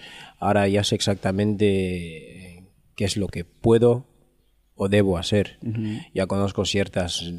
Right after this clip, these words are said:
Speaker 1: reglas o normas, eh, en el cine, cosas que no tendría que hacer porque si otro di-, bueno, ot-, cosas que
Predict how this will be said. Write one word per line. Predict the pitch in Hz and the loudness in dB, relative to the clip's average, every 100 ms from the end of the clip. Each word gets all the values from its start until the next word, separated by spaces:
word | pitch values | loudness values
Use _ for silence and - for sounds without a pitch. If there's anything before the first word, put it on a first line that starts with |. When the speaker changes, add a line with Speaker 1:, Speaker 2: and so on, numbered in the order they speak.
| 90 90 | -8 0
Speaker 1:
reglas | 104 98 95 98 | 0 2 0 -2
o | 92 | 0
normas, | 98 98 92 - | 0 0 -2 -2
eh, | 92 87 87 85 85 85 | -4 -4 -6 -10 -12 -10
en | 87 | -8
el | 85 82 | -10 -4
cine, | 107 101 98 117 _ _ - | -2 0 -2 -6 _ _ -10
cosas | 95 98 - | -4 -4 -2
que | 95 | -2
no | 101 98 | -2 -2
tendría | 95 98 95 | -4 -2 -2
que | 90 | -4
hacer | 92 107 | -4 -4
porque | 92 92 92 | -4 -8 -4
si | 104 | -4
otro | 98 98 | -2 -4
di-, | 92 95 | -4 -6
bueno, | 101 104 95 | 0 0 0
ot-, | 101 - | -4 -6
cosas | - 101 104 | -6 -2 -2
que | 104 | -2